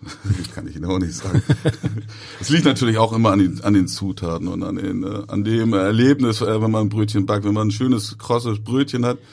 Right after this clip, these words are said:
sind die Erlebnisse im, im Mund halt anders. Vielleicht, äh, entsteht dadurch schon allein ein Sättigungsgrad. Und, äh, ja, man muss ja auch, äh, mal gucken, wie, äh, welche Mehltypen verarbeitet werden. Ähm,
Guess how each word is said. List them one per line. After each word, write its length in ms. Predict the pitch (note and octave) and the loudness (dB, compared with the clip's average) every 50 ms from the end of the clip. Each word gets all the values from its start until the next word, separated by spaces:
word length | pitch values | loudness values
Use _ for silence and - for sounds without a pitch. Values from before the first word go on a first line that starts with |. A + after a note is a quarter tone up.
| - - - - - | -20 -20 -20 -10 -4
sind 100 | G#2+ A2+ | -2 0
die 160 | A2 A2+ G#2+ | 0 2 2
Erlebnisse 760 | F#2+ G2+ A2 A2 G2+ - F#2+ A#2 A#2 A2+ G#2 G#2+ G#2+ G#2+ G2+ | 2 4 4 2 2 2 0 0 0 0 0 0 2 2 2
im, 120 | G2+ G#2 - | 2 2 2
im 140 | - G#2+ A2 | 2 4 4
Mund 220 | A2+ A#2+ B2 A2+ | 4 4 4 4
halt 180 | A2+ A2+ A2 F#2 | 4 2 2 2
anders. 380 | F#2 A#2 B2 A#2 G2 E2+ E2+ | 2 2 4 4 2 2 0
Vielleicht, 300 | - G2+ G2 G2+ G2+ G#2 | -2 -2 0 0 0 0
äh, 340 | G2 F#2+ G#2 G#2 F#2 F2 F2+ | 0 0 0 0 0 0 -2
entsteht 320 | G#2 G#2 - - A2+ G#2+ | -4 -4 -4 -4 -2 2
dadurch 260 | A2+ A#2 A#2+ A#2 G#2 G2 | 2 4 4 4 2 0
schon 160 | - F#2+ F2 | 0 0 0
allein 320 | - F2 F2+ F#2+ G2+ G2 | 0 -2 -2 0 0 0
ein 120 | F#2 F2+ E2+ | 0 -2 -2
Sättigungsgrad. 800 | A#2 - E2+ E2+ F2+ F2 E2+ E2 E2 - - - F2 G2 G2+ - - - - - _ - - - - - - - - - - _ _ - - - | -4 -6 -6 -6 -6 -6 -6 -8 -8 -10 -8 -4 -4 -4 -4 -6 -12 -20 -20 -20 _ -20 -20 -20 -20 -20 -20 -20 -20 -20 -20 _ _ -20 -14 -6
Und, 460 | - G2+ G2+ G#2 G#2 G#2+ G#2 G#2+ - | -2 2 2 4 4 2 2 0 -2
äh, 380 | E2 E2+ G2+ G2+ G2+ G2 G2 F#2+ | -2 0 2 4 4 4 4 2
ja, 460 | F#2+ F#2+ G2+ - - - - - A2 | 0 -2 -6 -10 -16 -8 -2 0 2
man 120 | A2 A2 | 4 4
muss 160 | A2+ A#2 A2+ - | 4 4 4 4
ja 100 | A2+ G#2 | 4 4
auch, 460 | G2 - - - G2 E2+ E2+ F2 E2 | 4 2 -2 -10 -12 -8 -6 -4 -2
äh, 20 | F2+ | 0
mal 240 | G#2 G2+ G2+ F#2+ | 2 2 2 0
gucken, 340 | G2 - A2+ G2+ G#2 G#2+ G2+ | 0 -2 -2 0 2 2 2
wie, 380 | F#2+ F2 F2+ G#2+ G#2 G2+ G2 - | 2 2 0 0 -2 -2 -4 -4
äh, 500 | - - - - G#2 G2+ F#2 - - - - - - - - - - | -4 -4 -4 -4 -4 -4 -6 -6 -8 -10 -12 -16 -18 -20 -20 -16 -10
welche 200 | - G2+ G#2+ A2+ | -10 -6 -2 0
Mehltypen 540 | G#2+ G#2+ A#2 B2+ C3 A2 - D3 A#2+ A#2 A2+ | 2 4 4 4 4 4 2 2 2 2 2
verarbeitet 600 | G#2 - E2+ E2 G#2 A2+ A#2 A#2 A2+ A2 A2 G#2+ G#2+ | 2 2 2 4 4 4 4 4 4 2 2 2 2
werden. 440 | A2 A2 A2 A2 A2 A2 A2 G#2+ G#2 | 2 4 4 4 2 2 2 2 4
Ähm, 320 | F#2+ G2 G2+ G2 G2+ G2+ | 4 4 2 2 0 0